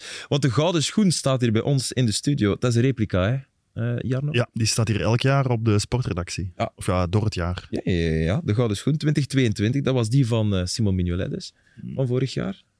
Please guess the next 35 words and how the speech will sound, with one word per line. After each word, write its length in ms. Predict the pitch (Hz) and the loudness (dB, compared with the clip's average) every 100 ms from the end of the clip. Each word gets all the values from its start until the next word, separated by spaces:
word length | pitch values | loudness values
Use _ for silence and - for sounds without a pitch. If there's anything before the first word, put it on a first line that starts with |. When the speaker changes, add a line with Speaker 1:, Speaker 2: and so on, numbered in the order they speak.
| _ | _
Speaker 2:
Mm, 520 | 80 69 65 78 73 | -16 -14 -12 -10 -4
ja, 160 | 107 98 | -2 0
dat 100 | 117 | -2
klopt. 260 | 113 - - | -4 -6 -2
Speaker 1:
Ja, 120 | 139 | -2
klopt, 280 | - 113 - | -2 -8 -2
hè. 80 | 139 127 | -2 -2
<laughs> 120 | - | 0
Ik 80 | 117 | 2
ben 160 | 110 113 | 2 0
toch 180 | 110 - | -4 -4
niet 140 | 110 | 0
Speaker 2:
Ja, 60 | 139 | 0
Speaker 1:
gek, 80 | |
Speaker 2:
dat 100 | 127 | 0
Speaker 1:
denk 140 | 127 120 | -2 -6
ik. 60 | |
Speaker 2:
klopt. 420 | - - - - - | -8 -14 -12 -10 -2
Ja. 180 | 131 139 | 0 2
Speaker 1:
Ehm, 60 | 147 - - - | 0 -4 -10 -4
maar 100 | 147 | 0
het 80 | |
is 100 | 180 | 0
eigenlijk 280 | 160 185 185 | 0 -2 0
maar 140 | 175 170 | 0 2
om, 200 | 156 147 | 0 0
om, 220 | 139 139 | -2 -2
om 200 | 135 135 | 0 4
jullie 200 | 127 127 | 6 6
een 80 | 113 | 4
vraag 260 | 107 123 165 | 2 2 0
te 60 | |
stellen, 200 | - 151 | 0 2
wat 140 | 143 | 2
ik 100 | 135 | 0